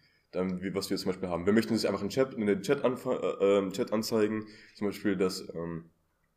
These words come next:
es sich nicht überkompliziert dann über irgendwelche Webportale ist. Der vor irgendwo bekommt Bildgebungsdaten, ein Bo-, ein Bot verarbeitet diese aus dem, aus dem me-, medizinischen Standard in P N G,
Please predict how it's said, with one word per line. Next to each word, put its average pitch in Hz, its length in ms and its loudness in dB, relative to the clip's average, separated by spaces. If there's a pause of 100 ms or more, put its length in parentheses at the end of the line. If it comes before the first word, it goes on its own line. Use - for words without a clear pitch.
(300)
es 98 160 0
sich 95 160 -6
nicht 104 220 -4
überkompliziert 107 960 0
dann 98 160 2
über 95 240 2
irgendwelche 95 320 -4
Webportale 107 400 -2
ist. - 120 -8 (640)
Der 101 80 -2
vor 104 120 2
irgendwo 107 220 2
bekommt 98 220 -4
Bildgebungsdaten, 135 960 0
ein 101 160 -2
Bo-, 98 100 0
ein 95 160 -2
Bot 98 140 4
verarbeitet 127 640 2
diese 113 340 2
aus 92 160 -2
dem, 95 200 -4
aus 98 160 -4
dem 90 260 -4
me-, 92 240 -2
medizinischen 117 400 -6
Standard 127 400 0
in 90 560 -4
P 101 120 0
N 95 140 0
G, 131 360 0